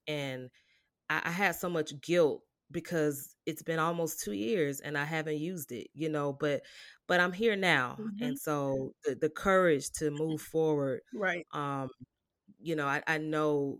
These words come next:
Speaker 1: that he's pushing me and he's still rooting for me and rooting for you as well, uh, for the success of this podcast. But, um,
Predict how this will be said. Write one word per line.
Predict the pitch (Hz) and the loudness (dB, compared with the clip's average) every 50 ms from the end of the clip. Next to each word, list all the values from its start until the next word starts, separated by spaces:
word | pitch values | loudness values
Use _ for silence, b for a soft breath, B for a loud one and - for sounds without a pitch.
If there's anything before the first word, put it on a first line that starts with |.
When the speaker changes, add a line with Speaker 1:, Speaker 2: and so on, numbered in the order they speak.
| _ - | _ -6
Speaker 1:
that | 151 147 | -6 -4
he's | 151 156 156 151 | -4 -4 -6 -6
pushing | - - - 170 151 - - 156 147 | -8 -2 -2 -2 0 0 -4 -4 -2
me | 147 147 147 143 139 | -2 -2 -2 -2 -2
and | 135 139 | -4 -4
he's | 147 156 151 - | -4 -6 -6 -8
still | - - 170 175 175 165 147 | -6 -4 0 2 2 2 2
rooting | 143 147 143 139 135 | 2 -2 -2 -2 -6
for | 131 - - 135 | -8 -8 -8 -8
me | 131 131 127 123 123 - B B B B B B | -6 -6 -6 -8 -10 -12 B B B B B B
and | - 160 156 147 | -2 0 0 2
rooting | 160 170 170 160 | 2 2 0 -2
for | 156 - 156 | -2 -2 -2
you | 151 151 160 160 147 | -2 0 -2 0 0
as | 147 139 - | 0 -2 -2
well, | 151 151 151 147 147 143 135 131 135 - - | -2 0 2 2 2 2 0 -2 -4 -6 -8
uh, | 147 139 135 | -10 -10 -6
for | - - 151 | -4 -4 -4
the | - 131 | -4 -6
success | - 139 139 - - 151 151 151 | -10 -10 -10 -4 -2 -2 -2 -2
of | - 135 | -4 -8
this | 135 131 - | -10 -10 -10
podcast. | _ - 139 135 135 135 - - - - - 139 139 139 - - B B B B B B B B _ _ | _ -6 -4 -4 -4 -4 -6 -8 -8 -8 -6 -6 -8 -8 -12 -16 B B B B B B B B _ _
But, | 156 151 147 139 | 0 2 2 0
um, | 95 143 147 143 143 139 135 135 135 135 139 | -2 -4 -2 -2 -2 -2 -2 -4 -6 -8 -12